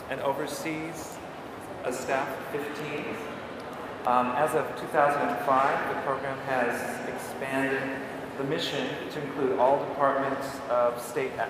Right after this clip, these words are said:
art acquisitions. Um, Art and Embassy programs, uh, manages and curates collections of contemporary American and host country artists for all U S embassies,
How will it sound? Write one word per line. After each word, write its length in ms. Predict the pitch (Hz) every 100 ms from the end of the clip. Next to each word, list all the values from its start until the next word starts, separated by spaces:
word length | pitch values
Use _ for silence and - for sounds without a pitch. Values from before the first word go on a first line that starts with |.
| -
art 160 | 120
acquisitions. 880 | 117 107 120 113 110 - - - - - - -
Um, 160 | 147 151
Art 180 | 180
and 80 | 202
Embassy 280 | 190 196 190
programs, 640 | 175 170 165 156 147 - - - -
uh, 100 | 151
manages 480 | 151 180 196 175 147
and 100 | 156 -
curates 280 | 175 165
collections 460 | - 170 170 175 165
of 100 | -
contemporary 680 | 143 139 175 175 175 160 160
American 580 | 135 143 156 160 160 156
and 200 | 139 135
host 320 | 143 165 -
country 300 | 170 160 165
artists 380 | 139 135 139 139
for 140 | - 135
all 300 | 127 147 151
U 140 | 147
S 140 | - 139
embassies, 540 | 147 156 - 151 -